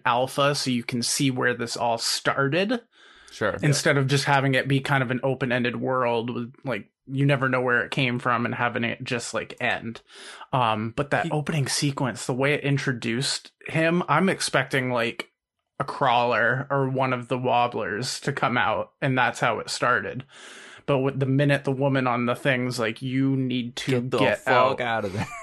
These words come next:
Speaker 2: <laughs>
Speaker 1: I'm sitting there like, "What could be so," it's a zombie. And then when I see this, like, six-foot-six frame come out, I'm like,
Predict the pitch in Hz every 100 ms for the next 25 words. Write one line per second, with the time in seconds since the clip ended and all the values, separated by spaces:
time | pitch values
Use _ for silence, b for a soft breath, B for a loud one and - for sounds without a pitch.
0 | - - - - 143 147 - 185 180 175
1 | 165 135 147 - 208 160 170 156 - 175
2 | 151 147 139 147 131 135 156 190 139 120
3 | 110 117 135 139 143 147 143 120 117 -
4 | - 135 123 131 120 - 120 101 85 -
5 | - - 160 - - 143 - - - -
6 | - - 147 127 120 123 135 139 151 143
7 | 147 165 143 120 98 -